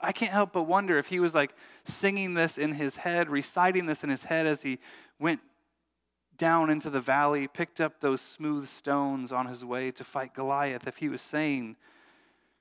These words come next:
"God, you're covering me with your feathers. You're sheltering me with your wings. You're my protection.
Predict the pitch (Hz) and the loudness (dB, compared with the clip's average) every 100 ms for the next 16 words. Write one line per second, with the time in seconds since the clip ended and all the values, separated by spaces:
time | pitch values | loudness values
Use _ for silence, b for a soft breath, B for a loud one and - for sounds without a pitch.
0 | b _ _ _ _ - 151 147 135 - | b _ _ _ _ -8 -4 0 -2 -4
1 | _ _ _ _ _ _ 139 131 - 151 | _ _ _ _ _ _ -10 -8 0 0
2 | 147 151 139 131 127 127 127 120 - 135 | 0 -4 -2 -2 -2 -6 -8 -10 -10 -8
3 | 123 113 - 131 - - 147 156 - 147 | -8 -10 -6 -6 -4 0 2 2 -2 -6
4 | 143 135 131 - 131 139 135 127 127 139 | -2 -2 -2 -4 -2 0 0 -2 -2 0
5 | 156 151 147 139 135 - 147 - - 127 | 2 0 -2 -6 -12 -8 -8 -8 -10 -8
6 | 110 | -10